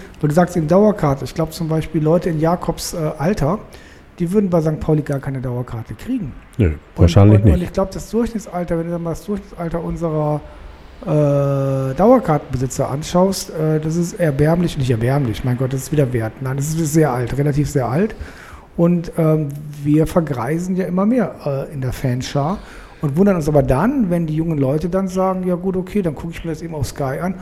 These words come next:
Speaker 1: oder ich mache eben ganz was anderes oder gucke mir E-Football oder, E-, wie heißt das so schön, E-,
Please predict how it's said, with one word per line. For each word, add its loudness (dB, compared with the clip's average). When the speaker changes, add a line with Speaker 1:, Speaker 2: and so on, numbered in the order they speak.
Speaker 1:
oder 6
ich 2
mache 2
eben -4
ganz -2
was -8
anderes -6
oder -2
gucke -8
mir -4
E-Football 2
oder, -2
E-, -8
wie 0
heißt 0
das -2
so -2
schön, -4
E-, -10